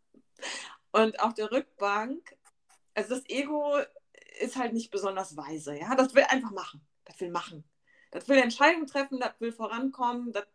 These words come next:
sieht halt immer, ähm, im, im schlimmsten Fall nur das, was es nicht hat, ja. Äh, ist man mit dem Auto am Strand, will man in die Wüste oder keine Ahnung. Und, ähm,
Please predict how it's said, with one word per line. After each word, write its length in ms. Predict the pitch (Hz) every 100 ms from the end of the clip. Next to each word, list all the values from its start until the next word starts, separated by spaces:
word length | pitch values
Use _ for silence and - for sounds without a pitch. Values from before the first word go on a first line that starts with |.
| 131 -
sieht 240 | 240 247
halt 300 | 208 208 -
immer, 440 | 180 214 214 220 - _ _ _ _ _ _ _ _ _
ähm, 440 | - 208 214 214 202 -
im, 300 | 208 208 202 202
im 120 | 208
schlimmsten 400 | 233 247 269 202
Fall 220 | 208 202
nur 100 | 196
das, 180 | 180 -
was 160 | 185
es 120 | - 180
nicht 240 | 170 -
hat, 180 | 151 156
ja. 240 | 156 180 - _ _ _ _ _ _ _ _ _ - 175
Äh, 260 | 202 196
ist 100 | 214
man 160 | 233 220
mit 100 | 214
dem 60 | -
Auto 220 | 190 202
am 100 | 190
Strand, 360 | - 170 185 175
will 100 | 180
man 160 | 175
in 80 | 175
die 120 | 151
Wüste 260 | 170 - 139
oder 180 | 139 143
keine 340 | 160 170 165
Ahnung. 340 | 160 165 156 - - - - - _
Und, 340 | 220 220 214 - _
ähm, 680 | - 214 202 196 196 196